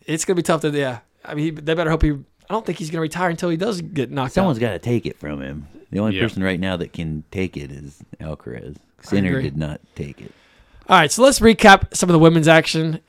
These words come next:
Speaker 1: We've got, I know we just spent a lot of time on A T P, but this is just, uh, there's a lot to talk about. W T A, we've got Vondrousova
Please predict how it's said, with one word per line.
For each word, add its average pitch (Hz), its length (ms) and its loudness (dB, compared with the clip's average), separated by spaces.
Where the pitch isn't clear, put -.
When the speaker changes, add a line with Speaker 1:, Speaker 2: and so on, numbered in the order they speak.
Speaker 1:
We've 175 320 4
got, 170 340 6
I 156 80 -6
know 160 100 0
we 165 80 4
just 151 160 -2
spent 151 160 2
a 147 40 2
lot 147 100 2
of 151 80 -2
time 156 100 -2
on 143 40 -2
A 143 80 0
T 139 120 -4
P, 139 200 4
but 131 120 -4
this 143 300 -2
is 135 160 -8
just, 139 260 -6
uh, 131 320 -4
there's 151 120 -4
a 147 40 0
lot 139 100 -2
to - 80 -14
talk 139 160 -2
about. 143 280 -2
W 170 200 0
T 160 280 2
A, - 40 2
we've 156 180 0
got 147 260 0
Vondrousova 190 840 4